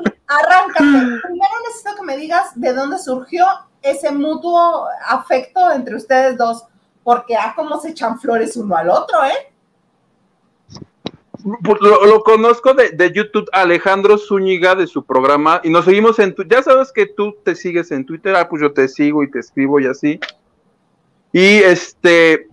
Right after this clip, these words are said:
Speaker 1: él tiene su, creo que él está diario, ¿no? Él está todos los días transmitiendo en vivo.
Speaker 2: Sí.
Speaker 1: Ah, pues, este, me han dicho, este, que comenta las notas que a veces, este, publicamos en el T V y novelas, este.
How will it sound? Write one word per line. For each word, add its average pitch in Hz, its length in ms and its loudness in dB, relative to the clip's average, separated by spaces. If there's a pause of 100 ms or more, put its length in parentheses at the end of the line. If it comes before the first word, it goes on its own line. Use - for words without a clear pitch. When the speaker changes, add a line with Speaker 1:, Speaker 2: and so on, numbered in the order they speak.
Speaker 1:
él 202 80 4
tiene 240 180 4
su, 214 120 -6
creo 226 220 2
que 302 80 0
él 294 40 0
está 269 160 0
diario, 247 340 4
¿no? 156 120 -2
Él 262 80 -2
está 311 160 -10
todos 302 200 0
los 156 160 2
días 165 380 2
transmitiendo 175 400 2
en 170 120 0
vivo. 190 540 2 (1120)
Speaker 2:
Sí. 240 320 -10 (1080)
Speaker 1:
Ah, 180 300 2
pues, 175 240 -6
este, 165 180 -10
me 165 120 -2
han 180 120 -2
dicho, 185 680 -2
este, 139 360 -6
que 131 300 -2 (380)
comenta 147 520 0
las 135 220 0
notas 143 420 0
que 143 120 -2
a 123 40 0
veces, 135 360 -4
este, 120 240 -12
publicamos 131 720 -4
en 117 100 -6
el 113 100 -12
T 117 140 -8
V 107 100 -4
y 107 40 -8
novelas, 143 800 2
este. - 380 -10